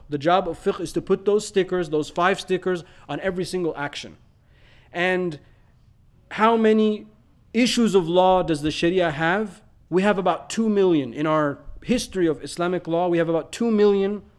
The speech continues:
points of law that the jurists from the beginning of Islam till now have debated and talked about. So it's, it's quite extensive. It's, it's a huge undertaking, and, you know, people can dedicate their entire lives, lives to it.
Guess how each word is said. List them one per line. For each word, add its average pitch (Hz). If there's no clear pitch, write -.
points 196
of 156
law 170
that 156
the 160
jurists 185
from 160
the 143
beginning 175
of 156
Islam 165
till 151
now 160
have 135
debated 160
and 139
talked 147
about. 117
So 196
it's, 196
it's 208
quite 190
extensive. 139
It's, 120
it's 139
a 143
huge 160
undertaking, 147
and, 139
you 151
know, 131
people 151
can 139
dedicate 139
their 135
entire 127
lives, 123
lives 120
to -
it. -